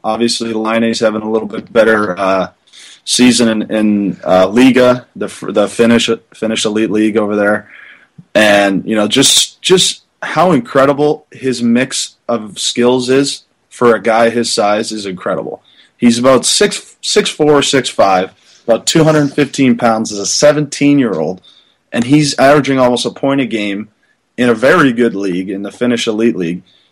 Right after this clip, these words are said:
He has probably the best, one of the best shots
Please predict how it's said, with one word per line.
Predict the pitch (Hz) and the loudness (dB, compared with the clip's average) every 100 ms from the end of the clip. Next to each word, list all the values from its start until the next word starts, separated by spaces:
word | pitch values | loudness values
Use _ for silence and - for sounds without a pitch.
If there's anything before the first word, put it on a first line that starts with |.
| _ _ | _ _
He | - 165 | -2 2
has | 170 127 - - _ _ _ _ _ - | 4 2 -4 -14 _ _ _ _ _ -8
probably | - 233 233 | 0 4 4
the | 165 127 | 2 0
best, | 113 143 139 143 | 2 2 2 -4
one | 165 | -4
of | 165 | -2
the | |
best | 131 127 - | 0 -2 0
shots | 127 117 92 | 0 0 -4